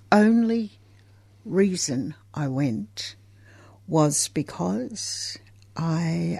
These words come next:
um, it was twelve o'clock. On a Wednesday, and I knew my husband would be home from work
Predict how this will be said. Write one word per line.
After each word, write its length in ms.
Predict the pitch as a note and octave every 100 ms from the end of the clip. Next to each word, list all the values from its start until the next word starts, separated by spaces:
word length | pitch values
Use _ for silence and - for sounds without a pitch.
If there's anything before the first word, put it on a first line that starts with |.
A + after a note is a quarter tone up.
| -
um, 600 | D#3 D3 D3 D3+ D#3 E3 - - - - - - - - - - - - - - - - - - - - - - - - - - - -
it 180 | G#3 -
was 160 | F3 -
twelve 260 | - B3+
o'clock. 440 | B3+ - C4 - - - - - - - - - - - - -
On 80 |
a 60 | D#3+
Wednesday, 540 | E3 G3+ - - G#3
and 100 | G3
I 80 | D#3+
knew 160 | E3 E3+
my 80 | D#3+
husband 420 | F3+ F#3 F3+ F3
would 120 | D#3
be 140 | E3 D#3
home 180 | E3+
from 200 | C#3+ D#3+
work 380 | E3 E3+ D#3 -